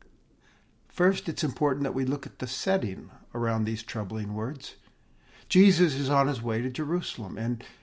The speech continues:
he's told his disciples he will be rejected there and suffer and die and rise again. And he's told them also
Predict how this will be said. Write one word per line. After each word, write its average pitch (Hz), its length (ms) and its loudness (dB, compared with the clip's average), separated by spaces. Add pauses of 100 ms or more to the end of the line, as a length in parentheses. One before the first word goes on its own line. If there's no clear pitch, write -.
(260)
he's - 200 -4
told 147 300 2
his 170 100 0
disciples 180 680 -2
he 147 120 2
will 156 220 4
be 160 160 2
rejected 156 720 2
there 127 260 2
and 117 180 -2
suffer 165 400 -2
and 151 160 0
die 123 340 4
and 120 220 -2
rise 120 300 -2
again. 127 460 -4 (1300)
And 170 100 6
he's 160 160 6
told 220 400 4
them 131 180 4
also 139 640 4